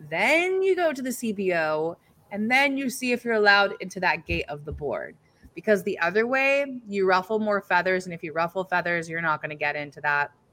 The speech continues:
room of playing with those people because you went over their head. So yes, that is one approach, but that's not a good approach I've <laughs> learned of doing that. Yeah. Stepping on people's toes.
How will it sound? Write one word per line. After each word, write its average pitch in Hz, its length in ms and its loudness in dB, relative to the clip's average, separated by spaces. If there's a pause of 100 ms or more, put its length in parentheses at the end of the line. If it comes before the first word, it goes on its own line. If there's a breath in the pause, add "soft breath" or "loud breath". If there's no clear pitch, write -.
(280)
room 165 260 -6
of 143 160 -8
playing 143 220 -6
with 135 120 -10
those 135 160 -8
people - 460 -10
because 196 200 4
you 220 80 4
went 233 140 4
over 233 180 4
their 233 140 4
head. 226 240 4 (360 loud breath)
So - 120 0
yes, 202 420 4
that 185 200 6
is 208 160 6
one 240 180 -2
approach, 226 460 2
but 202 80 0
that's 190 260 0
not 175 240 2
a 175 60 0
good 160 160 -4
approach 160 360 -4
I've 160 300 -6
<laughs> - 80 -16
learned 226 220 0 (680 loud breath)
of 175 160 -2
doing 151 300 -4
that. 107 300 -10 (220)
Yeah. - 300 -10 (360)
Stepping 175 420 -2
on 160 200 0
people's 151 380 -8
toes. - 400 -8